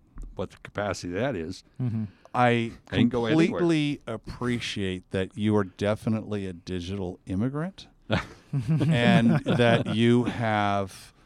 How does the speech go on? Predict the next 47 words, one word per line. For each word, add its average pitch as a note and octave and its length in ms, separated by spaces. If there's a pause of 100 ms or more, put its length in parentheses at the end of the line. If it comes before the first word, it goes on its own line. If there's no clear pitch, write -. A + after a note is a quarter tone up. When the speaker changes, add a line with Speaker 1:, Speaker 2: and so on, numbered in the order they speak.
(160)
Speaker 3:
um, G2 440 (440)
I B2 40
mean, A2 340
the A#2+ 120
fact A2 320
that G#2 180
you A2 80
even G2+ 200
know G2+ 140
what G2+ 160
a F#2+ 60
Dropbox F2+ 800
is, G#2 440
is F#2+ 240
impressive. G#2+ 680 (560)
Uh, G2 200
Speaker 1:
Mm-hmm. F#2+ 120
Speaker 3:
there, G#2+ 280
there's, G#2+ 460
uh, G#2 240
there's A#2 240
something D3 460 (120)
of G#2+ 340 (340)
becoming A#2+ 680
an G2+ 260
age, G2+ 440
baby, A2+ 380 (100)
baby G#2+ 300
boomer G2+ 320
and G2 80
above, F#2+ 460
where G2 200
they G2+ 280 (100)
feel G#2+ 220
like G2 240
it's - 160
okay A2 380
to G2 100
say, G2 320
"Oh, A#2 180
I'm G#2+ 200
not, G2 260
I G#2 100
don't G#2+ 180
know G2 180
that F2+ 240
tech, F2 240